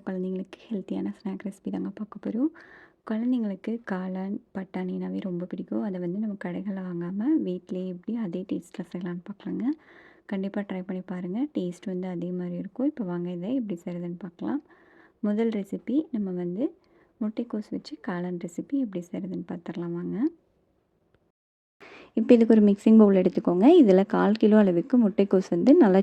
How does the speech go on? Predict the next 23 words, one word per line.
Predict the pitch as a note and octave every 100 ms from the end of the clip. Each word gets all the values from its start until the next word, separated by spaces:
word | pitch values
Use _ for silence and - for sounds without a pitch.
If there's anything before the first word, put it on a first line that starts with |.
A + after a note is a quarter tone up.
| -
சின்ன | F#3+ G3
சின்ன | G3 F3+
பீசஸாக | E3+ - - G#3+
கட் | D#3+ -
பண்ணி | F3 F3
எடுத்து | E3+ E3+
வச்சுருக்கேங்க. | - - F3 F3+
அதை | E3+ -
சேர்த்துக்கலாம். | E3 - - F3 A3+ F4+ - _ _ - _ _ - - _ - _ A3+
இப்போ | A3+ A#3+
அது | G3 -
கூடவே | F#3+ A3+ D#4
ஒரு | G#3+ G#3
கப் | G#3+ F#3+
அளவுக்கு | E3+ F3 - F#4
மைதா | C4+ F3+ F#3 F#3
மாவு | F3+ F3
சேர்த்துக்கோங்க. | F3 E3+ - E3+ F3 B3 F#4+ -
கால் | G3+ G#3 G#3+
கப் | G#3+
அளவுக்கு | F3 F3 - D4 B3
கார்ன்ஃப்ளவர் | F#3 F3+ F3+ F3+ F3+
மாவு | E3+